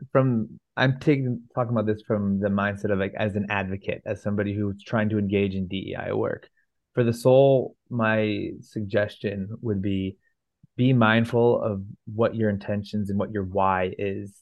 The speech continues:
as to why you want to engage as an advocate. Really ask yourself that question, because that's can be, that can be your anchor point, right? You know, for me, I want to change systemic,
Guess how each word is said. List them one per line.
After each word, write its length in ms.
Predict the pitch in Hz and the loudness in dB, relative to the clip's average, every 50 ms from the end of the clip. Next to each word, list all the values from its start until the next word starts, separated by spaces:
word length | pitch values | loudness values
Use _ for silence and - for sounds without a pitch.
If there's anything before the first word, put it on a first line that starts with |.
| _ - | _ -10
as 140 | - 101 - | -10 -10 -8
to 80 | - 101 | -6 -6
why 200 | 95 95 95 95 | -4 -2 -2 -2
you 120 | 95 95 | -2 -4
want 280 | 92 90 95 101 101 - | -4 -6 -8 -10 -12 -12
to 100 | - - | -12 -12
engage 420 | 98 107 113 - - - 98 - | -12 -10 -10 -10 -10 -10 -10 -12
as 140 | 107 - - | -12 -14 -14
an 60 | - - | -12 -10
advocate. 560 | - - - - - - _ - - - - _ _ _ _ _ _ _ - | -10 -10 -10 -12 -14 -16 _ -14 -14 -14 -14 _ _ _ _ _ _ _ -2
Really 260 | - 107 123 131 131 110 | 2 6 6 6 8 6
ask 260 | 110 113 117 - - | 6 4 2 0 -2
yourself 300 | 113 107 117 110 107 - | 0 2 2 2 2 2
that 180 | 107 107 95 | 0 0 0
question, 500 | - - 98 101 101 - - - 98 95 | 0 0 -2 -2 -2 -4 -8 -6 -6 -6
because 400 | 92 95 95 - 107 98 92 95 | -6 -6 -6 -4 -2 -4 -4 -2
that's 220 | - 104 107 107 - | 0 0 0 0 -2
can 220 | - - 127 123 | -4 -4 -2 0
be, 140 | 127 135 - | 0 -2 -2
that 180 | - - 113 - | -2 -2 -2 0
can 120 | 147 143 | 0 0
be 100 | 143 143 | 4 6
your 140 | 127 113 - | 6 6 4
anchor 280 | 104 104 104 95 98 | 4 0 0 0 -2
point, 340 | 90 - - - - - - _ - | -4 -4 -6 -10 -10 -10 -10 _ 0
right? 300 | - 104 101 98 - - - _ - - - _ _ - | 2 4 4 4 2 -2 -8 _ -20 -20 -20 _ _ -4
You 80 | 110 110 | -2 -2
know, 60 | 110 | 0
for 180 | 113 - 120 110 | 2 2 4 4
me, 220 | 110 123 139 139 | 6 6 6 6
I 100 | 110 110 | 6 4
want 300 | 107 104 110 110 107 - | 4 2 0 -4 -4 -6
to 120 | - 101 101 _ _ _ _ _ _ _ _ _ - | -10 -12 -12 _ _ _ _ _ _ _ _ _ -12
change 560 | - - 117 113 113 117 120 120 117 117 - | -6 -2 0 2 2 4 2 2 0 -2 -6
systemic, 840 | - - 117 107 - - - 120 113 113 117 117 117 - - - | -8 -8 -8 -8 -8 -6 -4 -2 0 2 0 0 -2 -4 -20 -20